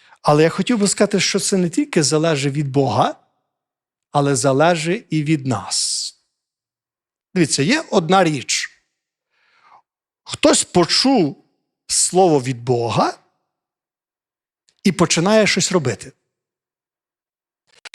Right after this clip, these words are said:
Хтось почув слово від Бога і чекає, коли це станеться. Розумієте, що,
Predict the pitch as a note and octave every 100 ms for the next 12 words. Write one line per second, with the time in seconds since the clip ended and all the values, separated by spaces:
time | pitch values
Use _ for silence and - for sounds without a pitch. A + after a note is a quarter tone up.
0 | - - - - C#4+ C4 - B3 - D#4
1 | E4+ G3 - - A#3+ G3 D#3+ D3+ B2 E3
2 | C4 B3+ F4 F4+ _ _ _ _ _ _
3 | _ _ _ _ _ A#3+ A#3 A3+ - D#3
4 | B2+ A#2 - _ _ _ _ _ _ _
5 | _ _ _ - F3 G3 E3+ - C#3+ A#2
6 | G2 - - _ _ _ _ _ _ _
7 | _ _ _ _ _ _ _ _ _ _
8 | _ _ _ _ _ - _ - - -
9 | - - D3+ G3 D#4 G4+ - G#3+